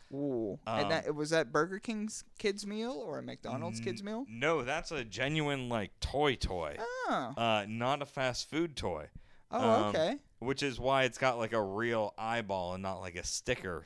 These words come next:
Speaker 2: that sticks on it. We saw that Wendy's Transformer thing.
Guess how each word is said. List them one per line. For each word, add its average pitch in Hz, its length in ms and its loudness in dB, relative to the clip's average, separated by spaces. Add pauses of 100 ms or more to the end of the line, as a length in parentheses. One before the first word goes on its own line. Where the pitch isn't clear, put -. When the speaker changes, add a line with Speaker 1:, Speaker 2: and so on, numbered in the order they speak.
Speaker 2:
that 98 160 -6
sticks - 360 -8
on 87 200 -6
it. 92 120 -12
We 139 140 -2
saw 143 240 2
that 110 260 2
Wendy's 120 560 -2
Transformer 123 760 -4
thing. 143 360 -6